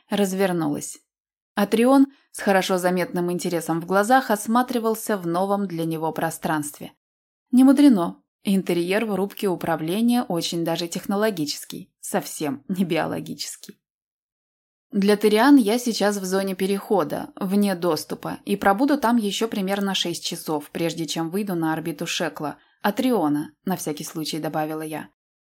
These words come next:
Потом часа два будет длиться эмуляция нападения и ещё около пятнадцати обратное возвращение. Если, конечно, вы мне это позволите. Если нет, сымитирую очередную удачную атаку с вашей стороны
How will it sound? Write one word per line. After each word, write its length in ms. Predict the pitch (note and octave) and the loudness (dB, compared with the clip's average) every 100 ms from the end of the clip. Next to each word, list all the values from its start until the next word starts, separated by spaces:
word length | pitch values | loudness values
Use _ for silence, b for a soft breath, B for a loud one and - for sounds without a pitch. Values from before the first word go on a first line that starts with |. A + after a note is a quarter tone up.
| _ _ | _ _
Потом 320 | A#3+ A#3+ D#4+ | -2 4 4
часа 320 | D4+ B3+ - B3 | 4 0 2 2
два 320 | G3+ G#3 B3 | 4 4 4
будет 320 | G#3 G#3 G3+ | 2 0 0
длиться 480 | F#3 F#3+ - F#3+ F3 | -2 -2 -2 0 2
эмуляция 880 | - F#3 F#3 F3 D#3+ - E3 D#3+ - | 2 0 2 2 0 -2 -2 -2 0
нападения 840 | F#3+ F#3 F3+ E3 F3 B3+ B3+ B3 | 0 2 2 0 2 4 4 4
и 100 | A#3+ | 0
ещё 360 | A3+ A3+ D4 C4 | -2 0 2 2
около 240 | B3+ A#3+ | 2 0
пятнадцати 840 | A3+ G#3+ A3+ A#3+ - - A#3 A3+ - _ | 0 -2 -2 -2 -2 -4 -2 -2 -4 _
обратное 520 | B3 F#3 D3+ - - | 0 0 -2 -4 -6
возвращение. 800 | D3+ D#3 D#3+ E3 - C#3+ D3+ E3 _ - | -6 -6 -6 -6 -4 -4 -6 -10 _ 0
Если, 280 | A3+ C#4+ C#4+ | 2 4 2
конечно, 420 | C4 B3 - G#3 | 4 2 2 -2
вы 100 | G3 | -2
мне 240 | G3 F#3 | -2 -2
это 140 | F3 F#3 | -4 -2
позволите. 720 | F#3+ G3 F#3 D3 C#3+ - - _ | -2 0 -2 -2 -4 -12 -18 _
Если 360 | F3 D#3+ - D3+ | -4 -4 -6 -6
нет, 320 | F3 D4 - _ _ _ _ | -2 -4 -6 _ _ _ _
сымитирую 840 | - D4+ C#4 C#4 D4 E4 E4 D4+ C#4+ C4 | 2 8 8 8 4 2 4 4 4 0
очередную 640 | A#3+ A3+ A3+ G#3 C4 B3 | -2 2 2 4 4 2
удачную 640 | G#3 F3+ F3+ - F3+ F3 | 2 2 2 0 -2 -2
атаку 520 | - F3+ G3 A3 A3+ E3+ | 0 -2 0 0 -2 -8
с 120 | - | -4
вашей 300 | E3 D#3+ D#3+ | -2 -2 -4
стороны 640 | - E3+ F3 G#3 C#4+ D4 | -4 -2 0 4 4 4